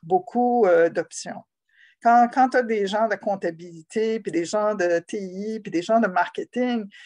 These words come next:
leur littérature, c'est pas le même. Euh, qu'est-ce que, qu'est-ce que la recherche qualitative en marketing, la recherche qualitative en T I, la recherche qualitative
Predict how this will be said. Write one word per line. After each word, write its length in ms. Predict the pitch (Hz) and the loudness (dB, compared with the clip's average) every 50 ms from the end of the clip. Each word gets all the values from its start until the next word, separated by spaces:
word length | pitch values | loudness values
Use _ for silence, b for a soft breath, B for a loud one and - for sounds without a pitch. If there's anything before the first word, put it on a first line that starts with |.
| B B B | B B B
leur 280 | - 196 220 214 196 - | 2 4 4 4 4 0
littérature, 840 | 208 226 226 - - 233 180 - 180 170 - - - 226 226 220 214 | -6 -8 -6 -2 -2 -2 0 -2 -4 -6 -6 -10 -8 -6 -4 -4 -4
c'est 680 | 208 - - - - - - - - - - 240 233 - | -6 -8 -12 -12 -14 -14 -14 -14 -14 -12 -8 -8 -6 0
pas 160 | - 277 262 | 2 4 4
le 120 | 233 226 | 4 4
même. 720 | 214 196 196 190 202 220 226 233 226 233 240 233 226 226 185 | 2 2 2 4 6 6 6 6 6 6 4 2 -2 -4 -4
Euh, 180 | 175 170 165 170 - | -4 -4 -4 -6 -6
qu'est-ce 240 | - 277 254 - - | -6 -8 -8 -8 -10
que, 300 | _ - 233 214 202 202 | _ 0 2 2 2 2
qu'est-ce 280 | 202 - 262 254 - | 0 -2 -6 -6 -6
que 380 | - - 240 233 208 196 196 185 | -6 -4 0 2 2 2 2 2
la 140 | 180 180 185 | 2 2 0
recherche 340 | - - - - 226 208 - | 0 -4 -10 -10 -10 -10 -10
qualitative 680 | - 226 190 175 160 - 190 - - - 226 226 208 190 | -10 -10 -10 -8 -6 -6 -6 -6 -6 -6 -6 -2 0 0
en 80 | 185 | 0
marketing, 760 | 185 180 175 175 - 180 165 - - 196 196 196 196 196 185 | 0 -2 -4 -4 -4 -10 -10 -8 -8 -6 -6 -4 -6 -6 -4
la 80 | 165 156 | -4 -6
recherche 400 | - 165 170 - - 202 196 - | -6 -6 -8 -8 -10 -12 -10 -6
qualitative 600 | - 190 175 165 - 180 175 - - 208 202 196 | -6 -6 -6 -4 -6 -8 -6 -8 -10 -8 -4 -4
en 120 | 185 175 165 | -4 -4 -4
T 120 | - 202 | -6 -6
I, 240 | 190 185 185 196 196 | -6 -6 -4 -4 0
la 120 | 196 214 | 0 0
recherche 380 | - - 160 - - 226 220 - | 0 -2 -6 -6 -6 -6 -6 -6
qualitative 720 | - 190 180 175 _ - 202 165 - - - 220 208 202 | -6 -6 -6 -8 _ -10 -10 -10 -10 -10 -10 -10 -10 -10